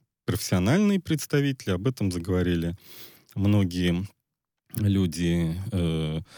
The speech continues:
во власти, об этом заговорили, несомненно, э, э, родители пациентов, э, пациенты. Ну и вот, э, к настоящему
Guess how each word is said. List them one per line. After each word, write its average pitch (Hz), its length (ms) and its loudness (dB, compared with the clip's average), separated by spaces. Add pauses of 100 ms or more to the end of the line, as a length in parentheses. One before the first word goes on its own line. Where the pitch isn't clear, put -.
(220)
во 87 120 -2
власти, 147 720 0
об 98 160 -2
этом 107 240 0
заговорили, 90 480 0
несомненно, 87 1080 2
э, 80 480 -2 (580)
э, 87 280 0
родители 101 560 2
пациентов, 160 1000 0
э, 98 260 2
пациенты. 160 800 0 (400)
Ну 170 240 4
и 196 140 6
вот, 190 200 2 (180)
э, 143 200 4
к - 80 -8
настоящему 135 560 2